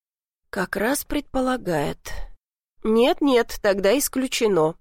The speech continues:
Продлите больничный лист и как следует отдохните. Врач делает ещё несколько записей и поднимается на ноги. Осмотрю ещё одного пострадавшего. Прямо по коридору, последняя дверь налево.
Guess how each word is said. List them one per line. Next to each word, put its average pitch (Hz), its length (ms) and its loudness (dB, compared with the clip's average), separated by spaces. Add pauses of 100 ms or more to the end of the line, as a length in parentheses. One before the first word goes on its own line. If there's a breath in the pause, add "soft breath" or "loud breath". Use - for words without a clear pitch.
Продлите 220 420 0
больничный 202 520 2
лист 269 280 0
и 370 40 0
как 294 220 -2
следует 190 480 0
отдохните. 175 720 -8 (340)
Врач 180 280 -4
делает 165 420 2
ещё 185 180 -4
несколько 165 540 -2
записей 294 500 -2
и 262 40 -4
поднимается 196 680 -2
на 208 200 -2
ноги. 139 320 -8 (680 soft breath)
Осмотрю 277 440 2
ещё 240 300 2
одного 160 320 4
пострадавшего. 160 840 0 (640)
Прямо 311 340 2
по 285 120 2
коридору, 208 640 0 (180)
последняя 226 580 2
дверь 196 280 2
налево. 180 580 0